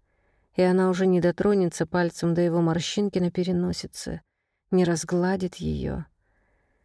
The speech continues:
Наверное, Саша должен был тронуть разговор с Мариной Георгиевной, ведь все эти совпадения поразительные. И в другой ситуации она обязательно пришла бы в возбуждение от сделанных открытий, от возможности связать прошлое и настоящее.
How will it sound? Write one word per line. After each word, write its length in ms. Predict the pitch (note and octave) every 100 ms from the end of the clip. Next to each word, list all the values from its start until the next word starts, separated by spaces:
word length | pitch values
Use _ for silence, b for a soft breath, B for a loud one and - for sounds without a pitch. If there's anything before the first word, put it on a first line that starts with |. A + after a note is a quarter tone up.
| _ _ _ _ _
Наверное, 720 | F#3+ G#3+ C4 C#4 A3 F#3+ E3+
Саша 440 | D#3+ - B3 - G#3
должен 480 | A3 A#3+ G#3+ G#3+ G#3
был 160 | A3
тронуть 480 | - C4+ A3+ D#3+ -
разговор 560 | D#3 D3 F3 E3 E3 D#3
с 120 | -
Мариной 380 | F3 F3 F3 E3
Георгиевной, 800 | E3+ G#3+ G#3 E3+ D3+ D#3 D3+
ведь 180 | D#3 D#3
все 280 | - - G#3+
эти 160 | G3 F#3+
совпадения 680 | G3 F3 G3 F#3 A3 G3+
поразительные. 1120 | F3+ F#3+ G3 G3 F#3 C4 - - C3 A2+ A2+ - b b b b b b
И 100 | -
в 80 | E3
другой 320 | F#3 F3+ A3
ситуации 580 | A3+ G#3 G#3 G#3+ A3 G#3
она 220 | G3 G3+
обязательно 720 | G3+ G3 F#3+ A3+ B3 - D#3 D3+
пришла 420 | D#3+ E3 - G3+
бы 120 | F3
в 60 | D#3+
возбуждение 760 | E3 D#3+ F3 E3 A#3 G#3+ F3
от 60 | D#3
сделанных 560 | D#3+ G#3 F#3+ F3 E3+
открытий, 640 | F3 - A3+ A#3 G3+ - C3+
от 160 | -
возможности 640 | F3 F3+ G3+ G3+ E3+ - E3+
связать 400 | - E3 F3 E3
прошлое 540 | - G3 G#3+ - D3+
и 40 | D3
настоящее. 880 | D3 - D#3+ F#3 G#3 - - D#3